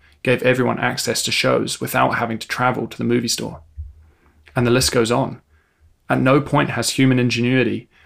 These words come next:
been used to get less for more, with the exception of inflation targeting. Although it is possible to see prices rise,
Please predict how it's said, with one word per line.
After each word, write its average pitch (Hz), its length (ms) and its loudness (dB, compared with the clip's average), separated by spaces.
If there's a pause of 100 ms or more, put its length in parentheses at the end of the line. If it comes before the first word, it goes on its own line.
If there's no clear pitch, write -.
been 123 160 2
used 127 260 2
to 120 60 -2
get 113 120 0
less 117 300 0
for 113 140 -4
more, 113 360 0 (540)
with 131 140 0
the 117 100 2
exception 117 680 -2 (120)
of 107 140 -4
inflation 110 500 -2
targeting. - 480 -8 (1700)
Although 139 300 8
it 156 80 4
is 131 80 2
possible 113 500 -2
to - 100 -6
see 120 180 -2
prices 117 480 -2
rise, - 560 -2